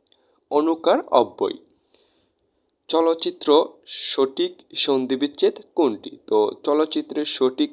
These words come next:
সন্ধিবিচ্ছেদ হচ্ছে চলত যুগ চিত্র। তো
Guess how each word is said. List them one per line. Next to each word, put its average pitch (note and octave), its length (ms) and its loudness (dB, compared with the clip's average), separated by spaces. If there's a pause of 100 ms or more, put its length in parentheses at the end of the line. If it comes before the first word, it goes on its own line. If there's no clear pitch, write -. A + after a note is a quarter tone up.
(200)
সন্ধিবিচ্ছেদ B2 640 -4 (100)
হচ্ছে A#2 240 0 (460)
চলত C#3 400 4 (340)
যুগ C#3 180 2 (280)
চিত্র। - 320 0 (580)
তো B2+ 80 -2